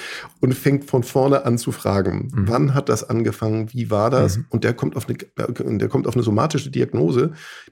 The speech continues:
Speaker 1: die der Patientin massiv hilft.
Speaker 2: Mhm.
Speaker 1: Also die Diagnose. Und ich glaube, das hat, und ich fand das sehr beeindruckend, weil ich glaube, dass der die Diagnose nicht hätte stellen können, wenn er das alles vorher gelesen hätte.
Speaker 2: Mhm.
Speaker 1: Deswegen versuche ich das, gerade wenn es irgendwie kompliziert wird. Also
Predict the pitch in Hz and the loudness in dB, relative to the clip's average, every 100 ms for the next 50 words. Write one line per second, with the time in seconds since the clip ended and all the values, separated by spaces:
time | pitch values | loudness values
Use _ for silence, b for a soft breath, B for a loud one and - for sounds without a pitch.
0 | - 135 127 123 - 123 123 120 113 - | -2 2 2 2 2 2 2 2 0 -2
1 | 135 - 196 - - - _ - 104 123 | -4 0 0 0 -8 -20 _ -4 -2 0
2 | - 95 98 98 - - - - - 110 | 0 0 0 0 -2 -4 -6 -6 -2 -2
3 | B B - - 131 131 170 160 156 - | B B -8 -4 2 4 4 2 2 0
4 | 185 - 123 127 117 - 123 - 151 160 | -2 -2 -4 -4 -6 -6 -4 0 2 4
5 | 151 147 - 131 135 117 107 - 113 135 | 4 4 4 2 2 2 0 2 2 2
6 | 123 131 127 123 117 117 120 131 120 123 | 2 0 0 2 0 2 2 2 0 0
7 | 156 135 127 - 120 120 120 123 117 117 | 0 0 -2 0 2 2 2 0 2 0
8 | 110 120 113 - 117 110 107 104 - - | -2 -2 -2 0 0 0 -2 -2 -2 -6
9 | - - 113 110 151 - _ - 98 127 | -8 -4 -2 -2 -4 -10 _ -2 0 2
10 | 127 - 113 147 143 - 123 113 - - | 2 2 2 2 2 0 0 0 -6 -12
11 | 160 120 113 139 135 139 127 - 117 120 | -6 0 2 4 2 0 -2 -2 -2 -4
12 | - 139 143 143 B B B - 117 | -2 0 0 -2 B B B 0 2